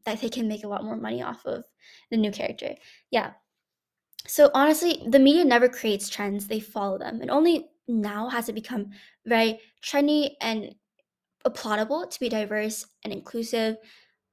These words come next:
Now that's when media companies have followed suit, like, large media companies have followed suit.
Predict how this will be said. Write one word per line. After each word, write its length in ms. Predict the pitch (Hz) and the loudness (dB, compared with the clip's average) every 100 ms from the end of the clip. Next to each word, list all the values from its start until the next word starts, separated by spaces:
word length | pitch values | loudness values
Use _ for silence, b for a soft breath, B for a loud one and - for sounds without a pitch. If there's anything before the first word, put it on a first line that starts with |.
| _ _ - | _ _ -4
Now 300 | 240 262 269 | 2 4 6
that's 320 | 240 240 - | 4 2 0
when 220 | 233 214 - | -2 -2 -2
media 200 | 226 214 | -2 -2
companies 360 | 214 202 202 202 | -4 -6 -8 -8
have 160 | 208 | -12
followed 300 | - 196 - | -8 -8 -8
suit, 320 | - - - _ _ _ _ - | -12 -12 -14 _ _ _ _ -6
like, 160 | 214 | -4
large 260 | 208 208 202 | -2 -2 -2
media 160 | 202 196 | -6 -6
companies 360 | - - 226 | -10 -10 -10
have 100 | 220 | -10
followed 240 | - - - | -8 -10 -10
suit. 240 | - | -14